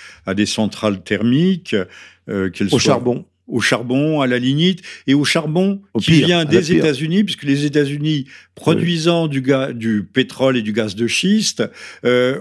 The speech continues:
Speaker 1: ont des excédents de charbon
Speaker 2: Pas
Speaker 1: qui se
Speaker 2: cher.
Speaker 1: déversent en Europe.
Speaker 2: Pas cher.
Speaker 1: Mais, euh, tout cela est très écologique.
Speaker 2: Très écologique, oui. Puisque, puisque c'est, ça favorise l'éolien, c'est écologique. Voilà. C'est, c'est ça.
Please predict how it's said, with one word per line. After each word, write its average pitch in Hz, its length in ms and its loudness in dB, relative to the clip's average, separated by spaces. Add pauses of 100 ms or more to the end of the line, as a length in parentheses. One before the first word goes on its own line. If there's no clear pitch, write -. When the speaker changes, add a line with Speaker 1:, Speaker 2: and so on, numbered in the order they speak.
(120)
Speaker 1:
ont 143 200 0
des 147 280 2
excédents 151 400 0
de 135 60 -4
charbon 143 600 0 (200)
Speaker 2:
Pas 127 100 2
Speaker 1:
qui - 60 0
se 123 80 4
Speaker 2:
cher. 147 140 4
Speaker 1:
déversent 165 460 0
en 151 100 0
Europe. 135 540 0
Speaker 2:
Pas 107 140 2
cher. 87 280 -2 (540)
Speaker 1:
Mais, 143 440 2
euh, 127 180 -2
tout 123 180 -12
cela 151 240 -2
est 120 140 -2
très 123 300 -4
écologique. 107 720 -4
Speaker 2:
Très 123 240 2
écologique, - 540 -4
oui. 208 200 -8
Puisque, 156 320 2 (300)
puisque 156 420 2
c'est, 131 460 2
ça 123 240 0 (220)
favorise 131 480 0
l'éolien, 113 340 2
c'est 113 220 -6
écologique. 90 500 0
Voilà. - 180 -4 (220)
C'est, 101 300 0
c'est - 120 -6
ça. - 280 -2